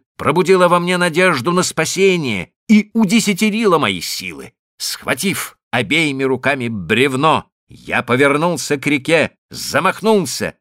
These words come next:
и изо всех сил треснул своим новым оружием тигра по голове,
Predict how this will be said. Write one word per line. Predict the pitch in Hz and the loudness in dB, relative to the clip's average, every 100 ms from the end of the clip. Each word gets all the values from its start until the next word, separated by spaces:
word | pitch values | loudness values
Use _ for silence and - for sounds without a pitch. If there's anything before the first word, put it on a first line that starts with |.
| - | -2
и | 196 185 | 0 2
изо | 165 127 165 | 0 -2 -2
всех | 160 - - 202 - | -2 -4 0 0 0
сил | - - 208 180 120 - | -8 -2 2 2 -2 -4
треснул | 110 110 196 196 - 143 156 | -4 -2 -2 -2 -4 -6 -6
своим | - - 107 147 123 | -6 -6 -4 -2 -2
новым | 117 151 131 127 | 0 0 0 0
оружием | 117 156 110 131 131 | 0 -2 -4 -4 -4
тигра | - 151 123 135 | -6 -4 0 0
по | 123 143 | 0 -2
голове, | 156 160 147 107 | 0 0 0 -2